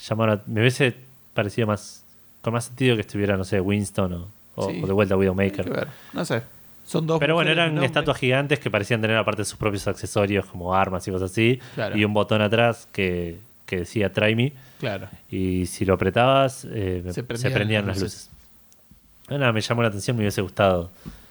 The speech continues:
Speaker 2: Vivir en
Speaker 1: vivir en
Speaker 2: cualquier
Speaker 1: algún
Speaker 2: estatu-
Speaker 1: lugar donde estuvieran y decir, "Wow, mirá eso", tipo.
Speaker 2: <laughs>
Speaker 1: Algún, aparte, iban a un par de lugares, decían que estaba lleno de turistas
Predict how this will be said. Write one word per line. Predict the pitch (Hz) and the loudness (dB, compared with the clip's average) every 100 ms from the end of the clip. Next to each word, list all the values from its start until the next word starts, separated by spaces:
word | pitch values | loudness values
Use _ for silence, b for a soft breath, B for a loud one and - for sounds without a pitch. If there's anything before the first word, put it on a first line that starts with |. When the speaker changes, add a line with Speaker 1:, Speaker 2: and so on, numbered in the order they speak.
| B B _ - - 135 | B B _ -20 -14 -6
Speaker 2:
Vivir | 117 113 120 | -2 0 0
en | 117 | 2
Speaker 1:
vivir | 110 110 | 4 4
en | 110 | 4
Speaker 2:
cualquier | 107 | 4
Speaker 1:
algún | 110 | 4
Speaker 2:
estatu- | 117 | 4
Speaker 1:
lugar | 110 107 | 2 2
donde | 107 | 0
estuvieran | 98 - 104 110 113 | -2 0 2 2 2
y | |
decir, | 95 - 117 | 0 -2 -2
"Wow, | 135 147 | 0 -2
mirá | 113 113 127 | -2 0 0
eso", | 127 92 | -2 -8
tipo. | 90 90 | -10 -8
Speaker 2:
<laughs> | 127 135 - | -2 -2 -4
Speaker 1:
Algún, | - 131 135 151 123 | 0 2 4 2 2
aparte, | 139 147 160 135 - - - - | 2 2 2 0 -4 -16 -20 -8
iban | 135 117 117 | 0 2 2
a | |
un | 107 | 2
par | 104 113 | 2 2
de | |
lugares, | 107 113 127 | 2 2 2
decían | 107 101 | 0 -2
que | 101 | -2
estaba | 92 104 | 2 2
lleno | - 110 | 2 0
de | |
turistas | 98 104 110 127 117 | 2 2 2 0 -2